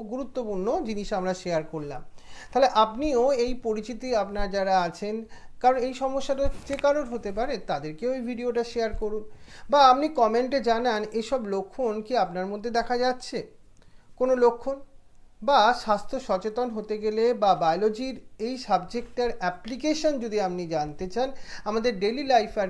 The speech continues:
কী কীভাবে আমরা অ্যাপ্লাই করতে পারি, আমাদের এই নলেজটাকে, আমাদের এই জ্ঞানটাকে বা শিক্ষাটাকে, তাহলে এই চ্যানেলটাকে সাবস্ক্রাইব করতে পারেন আপনি।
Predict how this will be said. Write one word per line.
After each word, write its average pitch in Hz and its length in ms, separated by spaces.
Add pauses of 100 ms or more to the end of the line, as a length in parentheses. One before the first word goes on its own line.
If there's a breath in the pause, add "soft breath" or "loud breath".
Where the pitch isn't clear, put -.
কী 226 100
কীভাবে 254 420
আমরা 202 200
অ্যাপ্লাই 196 400
করতে 214 320
পারি, 202 220
আমাদের 185 340
এই 214 100
নলেজটাকে, 196 840 (360 loud breath)
আমাদের 226 300
এই 247 100
জ্ঞানটাকে 214 600
বা 190 120
শিক্ষাটাকে, 220 600
তাহলে 180 300
এই 185 260
চ্যানেলটাকে 156 520
সাবস্ক্রাইব 156 560
করতে 151 280
পারেন 147 240
আপনি। 143 280